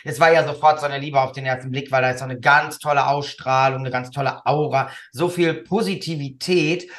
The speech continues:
und, ähm, ja, die möchte ich bitte, dass ihr die auch alle so für euch entdeckt und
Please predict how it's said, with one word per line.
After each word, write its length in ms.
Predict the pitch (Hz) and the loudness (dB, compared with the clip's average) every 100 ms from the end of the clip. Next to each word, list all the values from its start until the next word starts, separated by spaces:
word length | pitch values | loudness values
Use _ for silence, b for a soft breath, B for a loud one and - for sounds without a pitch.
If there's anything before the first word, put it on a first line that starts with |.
| B - | B -6
und, 280 | 151 147 151 | -2 -2 -4
ähm, 120 | 143 | -2
ja, 120 | 151 | 0
die 100 | 131 | 0
möchte 240 | 143 135 135 | -6 -8 -10
ich 120 | - | -12
bitte, 340 | 131 131 123 B B - | -8 -6 -6 B B -2
dass 240 | 135 - | -2 -2
ihr 80 | 135 | -6
die 160 | 120 | -6
auch 260 | - 139 - | 0 0 0
alle 280 | - 139 139 | -2 0 0
so 200 | 123 131 | -2 -6
für 200 | - 143 | -4 0
euch 240 | 139 139 | 0 0
entdeckt 480 | 151 127 143 156 - | -4 -4 -2 -2 -4
und 220 | 147 139 | -8 -8